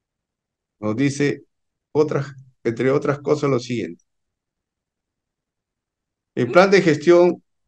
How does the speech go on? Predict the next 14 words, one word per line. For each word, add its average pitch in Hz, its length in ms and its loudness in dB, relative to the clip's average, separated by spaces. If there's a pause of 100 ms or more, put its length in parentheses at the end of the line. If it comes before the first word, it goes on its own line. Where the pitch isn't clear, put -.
(2500)
se - 180 2
orienta 170 600 6
hacia 160 200 -2
el 127 60 -4
desarrollo 147 580 2
de 139 100 2
un 143 120 2
sistema 143 580 0
de 131 100 0
gestión 139 420 -2
de 135 60 -4
la 123 140 0
calidad 117 360 -4
interna, 120 580 -4